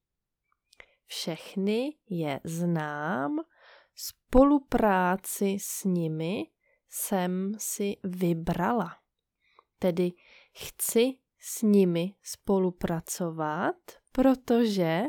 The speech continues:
mají stejný mindset jako já a učí podobným stylem jako já. Jestli hledáš online lekce češtiny, individuální nebo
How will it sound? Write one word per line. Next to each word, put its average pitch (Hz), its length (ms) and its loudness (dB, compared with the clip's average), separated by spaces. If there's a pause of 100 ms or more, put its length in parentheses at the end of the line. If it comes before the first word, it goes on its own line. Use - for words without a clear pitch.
(120)
mají 175 600 0
stejný 208 800 2
mindset 196 1300 0
jako 220 260 -4
já 175 480 0 (800)
a - 260 -2
učí 233 640 -4 (380)
podobným 226 720 6
stylem 170 760 0 (240)
jako 185 360 -2
já. 151 380 -4 (1080)
Jestli 196 800 0
hledáš 226 1120 4
online 277 680 4
lekce - 520 0
češtiny, 196 720 2 (840)
individuální 180 1400 2
nebo 294 260 4